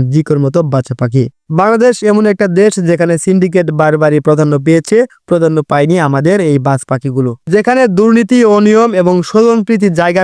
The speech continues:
পেয়েছে, সেখানে জায়গা পায় না, বেঞ্চে বসে থাকতে হয় আমাদের প্রতিভাবান ফুটবলারদের। ফুটবল প্রেমী বন্ধুরা, বাংলাদেশ যদি এই অনিয়ম, সিন্ডিকেট এবং স্বজনপ্রীতি থেকে বেরিয়ে আসতে না পারে, তাহলে বাংলাদেশের ফুটবল আর কোনোদিনই উন্নতি হওয়া সম্ভব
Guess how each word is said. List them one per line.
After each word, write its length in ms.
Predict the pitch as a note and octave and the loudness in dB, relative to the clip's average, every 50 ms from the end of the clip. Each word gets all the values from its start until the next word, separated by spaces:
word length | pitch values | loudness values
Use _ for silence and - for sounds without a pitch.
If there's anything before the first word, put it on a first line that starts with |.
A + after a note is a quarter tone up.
| F3+ | 0
পেয়েছে, 280 | - G#3 G#3+ G3 G#3+ A#3+ B3+ C#4 - _ _ - | 0 0 0 2 2 0 0 -2 -4 _ _ -6
সেখানে 260 | - G3+ F#3+ G3 F#3+ F3 D#3+ | -4 -2 0 0 0 0 0
জায়গা 240 | E3+ F3+ F3+ F3 F3+ E3+ E3 | 0 0 0 0 -2 -2 -2
পায় 160 | F3+ F3 F3 F#3 | -2 -2 -2 0
না, 60 | G#3 G#3 F3 | -2 0 0
বেঞ্চে 340 | D#3 E3 E3 D#3 D#3 D#3+ E3 D3+ D3 | 0 0 0 0 0 -2 -2 -2 0
বসে 200 | D#3 D#3 D#3+ D#3 | -2 -2 -2 -2
থাকতে 280 | D3 D#3 C#3+ C#3+ D#3 D#3+ | -2 -2 -2 -2 -2 -2
হয় 240 | D#3 F3 G3 G#3 | 0 0 -2 0
আমাদের 400 | A#2+ D#3 D3+ D3 C#3+ C#3+ D3 D3 C#3 C3+ - _ _ _ _ - | -2 -2 -2 -2 -2 0 0 0 -2 -4 -6 _ _ _ _ -4
প্রতিভাবান 520 | F#3 G3+ F3+ G#3 F3+ F3 D#3+ D#3 E3+ G3+ G3+ - | -2 0 0 0 0 0 0 0 -2 -2 -2 -4
ফুটবলারদের। 540 | - D#3 D3+ C#3+ C#3+ C3+ B2+ C3 B2+ B2 - - - _ _ - | -4 -4 -2 -2 -2 -2 -2 -2 -4 -4 -6 -8 -14 _ _ -4
ফুটবল 300 | - A3+ A3+ G3 A#3+ A#3+ A#3+ | -2 0 0 2 0 0 0
প্রেমী 220 | A3 A#3 A3+ G#3+ F#3 F#3 | 0 0 0 2 2 2
বন্ধুরা, 300 | F#3+ F#3+ F#3 G3 G#3+ A#3 A#3+ G3 F#3 | 2 2 2 2 2 2 2 0 0
বাংলাদেশ 300 | G3 G3 G3 G3 G3+ F#3+ E3 F3+ E3 D#3 | 0 0 0 0 0 0 -2 -2 -2 0
যদি 180 | F3 F3 F3+ F#3 B2 E3+ | 0 0 0 0 0 2
এই 80 | F3 F3 E3 - - F#3+ | 2 2 2 0 0 2
অনিয়ম, 400 | G3+ G3+ G3 G3 G3 G#3 G#3+ A3 A3 G3 - | 2 2 2 2 2 2 2 0 -2 -2 0
সিন্ডিকেট 520 | - G3 F#3+ F3+ F3+ E3 - G#3 G#3 G3+ G3+ | 0 2 2 2 0 0 0 0 0 0 0
এবং 200 | - D#3 D#3 D#3 D#3+ D#3+ | 0 0 2 2 0 0
স্বজনপ্রীতি 680 | - - G3+ G#3 A3 A3+ A3 A3 F#3+ - G#3 G3 F#3+ E3 - | -2 0 0 2 2 2 2 0 0 0 0 0 0 0 0
থেকে 180 | E3+ E3 F#3+ F#3 F3 | 0 0 0 0 0
বেরিয়ে 340 | D#3 D#3 E3 D#3+ D#3+ D#3+ D#3+ | 2 2 2 2 4 2 2
আসতে 240 | D#3 D3+ - - D#3+ D3 | 2 0 -2 -2 -2 0
না 120 | D3+ D3+ D3+ | 0 0 0
পারে, 240 | D#3 E3 F3 G3+ A3+ A#3+ - - - - | 0 2 2 2 0 0 -2 -6 -14 -6
তাহলে 220 | - E3 D#3+ D#3+ D3+ D3 D3 D#3 | -2 0 0 0 0 0 0 0
বাংলাদেশের 420 | D#3 D#3 D#3 D#3 D3+ D3 D#3 D3+ C#3+ - | 0 0 0 0 0 0 -2 -2 -2 -2
ফুটবল 360 | - F#3 F3 D#3+ F3+ F#3+ F#3+ | -2 -2 0 0 0 0 2
আর 160 | E3+ D#3+ C#3 C#3 - | 0 0 -2 -4 -4
কোনোদিনই 440 | - F3+ F#3+ G3 F#3 E3 E3+ E3+ E3 D#3+ | -2 0 0 2 2 2 2 2 2 2
উন্নতি 240 | D#3 D3+ C#3+ D3+ D3+ | 0 0 0 0 0
হওয়া 140 | C#3+ C3+ C3+ - | 0 0 -2 -2
সম্ভব 260 | - E3 E3+ F3 F3 | 0 0 2 2 0